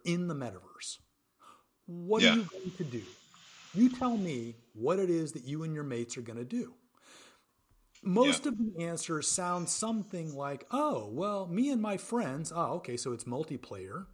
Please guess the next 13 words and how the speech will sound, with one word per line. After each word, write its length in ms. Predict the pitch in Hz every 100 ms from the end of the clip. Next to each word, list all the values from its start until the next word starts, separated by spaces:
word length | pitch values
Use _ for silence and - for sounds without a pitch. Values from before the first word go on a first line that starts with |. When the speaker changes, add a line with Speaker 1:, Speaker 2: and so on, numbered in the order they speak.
| - -
Speaker 1:
right? 160 | 107
So 120 | 127 113
it's 140 | -
network 380 | 113 127 131 127
multiplayer. 560 | 113 107 107 104 95
Speaker 2:
Yeah. 200 | 107 82 - - _ _ _ -
Speaker 1:
"Are 100 | 147
going 280 | 151 214 226
to 100 | 220
go 240 | 180 202
to 260 | 202 208 208
a 320 | 175 175 175 - _ - 113 110
discotheque 1000 | 240 247 - 175 151 131 117 185 -